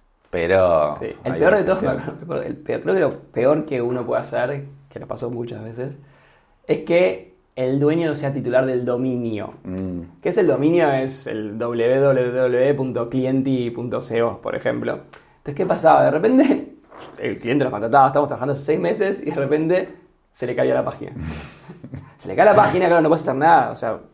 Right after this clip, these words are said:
Speaker 2: tenés la página cuando dice "error cuatrocientos cuatro", dice "renovar el dominio".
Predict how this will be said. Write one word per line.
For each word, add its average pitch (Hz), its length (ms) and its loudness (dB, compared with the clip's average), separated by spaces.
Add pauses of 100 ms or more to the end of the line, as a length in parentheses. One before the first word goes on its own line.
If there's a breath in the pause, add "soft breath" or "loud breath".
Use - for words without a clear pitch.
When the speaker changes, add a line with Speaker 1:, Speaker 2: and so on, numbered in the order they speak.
(240)
Speaker 2:
tenés 123 140 0
la 135 100 4
página 160 280 2
cuando 127 180 -2
dice 143 200 0
"error 147 300 0
cuatrocientos 135 480 0
cuatro", 135 480 2
dice 64 500 -4 (400)
"renovar 131 260 2
el 151 80 4
dominio". 147 500 4